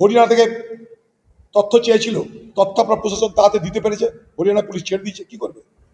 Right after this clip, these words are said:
হরিয়ানাতে লক্ষ লক্ষ বাঙালি আছে, দিল্লিতে লক্ষ লক্ষ বাঙালি, চলুন দেখাবেন। দিল্লিতে কয়েকশো দুর্গাপুজো হয়,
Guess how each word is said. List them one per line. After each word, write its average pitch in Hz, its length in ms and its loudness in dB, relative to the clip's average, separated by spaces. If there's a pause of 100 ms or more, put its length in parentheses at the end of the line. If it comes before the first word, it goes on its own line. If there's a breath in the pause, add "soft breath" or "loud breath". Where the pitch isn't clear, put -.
(680)
হরিয়ানাতে 226 300 6
লক্ষ 262 200 4
লক্ষ 277 220 4 (460)
বাঙালি 208 320 0
আছে, - 180 -8 (2250)
দিল্লিতে 254 320 4
লক্ষ 285 220 6
লক্ষ 269 220 6
বাঙালি, 220 240 0
চলুন - 200 0
দেখাবেন। - 340 -6 (1300)
দিল্লিতে 262 340 4
কয়েকশো 262 640 4
দুর্গাপুজো 240 500 0
হয়, 135 160 -8